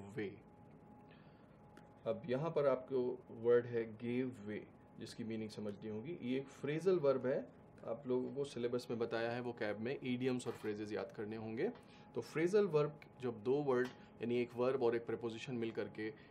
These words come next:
एक phrasal verb बनता है और इससे उसकी बिल्कुल basic meaning जो होती है दोनों words की अलग-अलग, उससे बिल्कुल भिन्न meaning इनकी हो जाती है। अब आप give भी जानते हैं और वे भी जानते हैं, वे का मतलब रास्ता और give मतलब देना, but when give way comes to-, together, इसका मतलब होता है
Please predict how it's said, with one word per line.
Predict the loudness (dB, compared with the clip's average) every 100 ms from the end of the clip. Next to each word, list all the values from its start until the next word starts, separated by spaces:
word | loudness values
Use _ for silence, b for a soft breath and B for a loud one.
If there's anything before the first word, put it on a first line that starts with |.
| -8
एक | -8
phrasal | -2 0 2 2
verb | 2 2
बनता | 0 -2 -4
है | -4 -2
और | 0 -2
इससे | -2 -4
उसकी | -4 -6
बिल्कुल | -4 0 2
basic | 2 0 0 -4
meaning | 0 2 2
जो | 0
होती | -2 -4 -2
है | 0
दोनों | 0 0
words | 2 0 -2
की | -4
अलग-अलग, | -2 -2 -2 -4 B B B -6
उससे | -4 -2 -2
बिल्कुल | 0 2 2
भिन्न | 2 0 0
meaning | -2 -2 -4 -8 B B -8
इनकी | -6 -8 -6
हो | -4
जाती | -4 -6 -8
है। | -8 -10 B B 0
अब | 4 6
आप | 4 4
give | 2 4 2
भी | 2
जानते | 4 2 2 2
हैं | 4
और | 2
वे | 6 6
भी | 6 4
जानते | 2 2 2 0
हैं, | 4
वे | 2
का | 2
मतलब | 0 0 0 0
रास्ता | -2 0
और | 0 0
give | -2
मतलब | -2 -4 -2
देना, | 2 4 2 -2 B B 2
but | 2 2 0
when | 0 2 0
give | 0 0 4
way | 4 6
comes | 2 0 -2 -8
to-, | -10 -12 -4
together, | 0 2 4 2 0 -4
इसका | -4 -2
मतलब | -2 0 0
होता | 2
है | 0